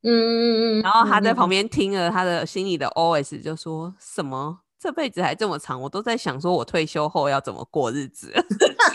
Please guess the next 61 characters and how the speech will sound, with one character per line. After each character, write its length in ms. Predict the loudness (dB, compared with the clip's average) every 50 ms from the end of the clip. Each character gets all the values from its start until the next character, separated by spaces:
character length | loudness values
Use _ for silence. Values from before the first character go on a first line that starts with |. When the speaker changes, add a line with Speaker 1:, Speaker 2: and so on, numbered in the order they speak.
| 2 2 2 2 0 2 0 0 0 0 0 0 2
Speaker 2:
你 80 | 2 2
还 80 | 2
在 80 | 4 4
那 60 | 4
边 140 | 4 4 2
这 160 | 2 0 0
辈 200 | 2 4 2 2
子 180 | 2 -2 -12 -6
这 80 | -6 -4
么 160 | -4 -4 -8 -8
长。 200 | -10 -14 -16 -16 _ -20 -20 -20 -20 _ _ _ -6 2
Speaker 1:
就 80 | 2 4
是 60 | 4 2 -2 -2 -2 -4
Speaker 2:
啊。 180 | -4 -4 -4 -8 -16 _ _
Speaker 1:
小 140 | -2 -2 -2
男 200 | -2 -8 -10 0
友 160 | 2 2 2
就 120 | 2 0
是 80 | -8 -8 -8 _
职 160 | _ -14 -14 -8
场 240 | -4 -2 -2 -2
才 120 | -2 -4 -4
刚 240 | -2 -4 -4 -4 -4
开 180 | -2 -2 -2
始， 220 | -4 -6 _ -10 -6
要 160 | -4 -4 -4
开 200 | -4 -6 -8 -8
始 160 | -8 -14 -16
进 200 | -14 -12 -10 -10
入 120 | -10 -12 -16
职 200 | -20 -16 -14 -10
场 220 | -6 -4 -4 -4 -4
的 100 | -6 -4
那 100 | -2 -2
种 120 | -2 -2 -2 -4 -2 0
高 140 | 2 2 2
Speaker 2:
对。 60 | 0 -4
Speaker 1:
起 280 | -14 -14 -12 -12 -10
飞 220 | -2 -2 0 0 -2
期， 80 | -6
Speaker 2:
就 60 | -10 -10
是 40 | -4 0
Speaker 1:
但 120 | 0 2 4
他 160 | 4 4 2
只 140 | 2 -2 -4
是 80 | -2 -2
要 100 | -2 -2
开 160 | -2 -6 -8
始 100 | -8 -10
步， 300 | -12 -8 -8 -8 -8 -8 -12 _ _ _ _
步 200 | -10 -8 -8 -6
入 180 | -6 -6 -8
职 200 | -8 -8 -8 -8
场 200 | -4 -4 -4 -4
的 80 | -4 -8
退 260 | -6 -4 -2 -2 -2
休， 220 | -2 0 0 0 0 -2 0
退-， 240 | 4 4 4 4 4 0
要 120 | 0 0
开 200 | 2 0 -4 -4
始 120 | -4 -6